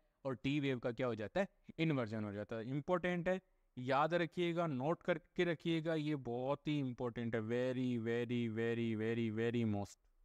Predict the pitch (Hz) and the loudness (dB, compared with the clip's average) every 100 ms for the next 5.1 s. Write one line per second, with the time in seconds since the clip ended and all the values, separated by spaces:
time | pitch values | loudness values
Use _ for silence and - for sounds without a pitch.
0 | _ _ _ _ _ _ - 175 233 _ | _ _ _ _ _ _ -8 -2 -2 _
1 | _ _ _ _ _ _ _ _ _ - | _ _ _ _ _ _ _ _ _ -2
2 | 175 - 226 208 190 180 151 208 - 190 | -2 2 4 4 4 -2 -2 -6 -2 -2
3 | 196 202 160 139 135 117 107 104 107 98 | 0 -2 0 0 0 0 -2 -2 -2 -4
4 | 101 101 98 92 - 113 107 107 - 92 | -6 -6 -4 -4 -4 -4 -2 -4 -4 -10